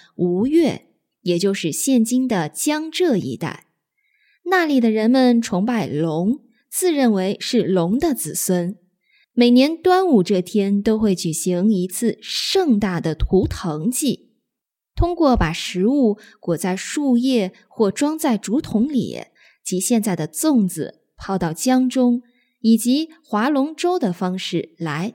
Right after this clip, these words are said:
祭龙，以祈求避免水旱之灾。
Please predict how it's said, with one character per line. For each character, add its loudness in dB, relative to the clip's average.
祭 0
龙， -4
以 0
祈 -2
求 0
避 2
免 -4
水 -2
旱 -2
之 -8
灾。 -8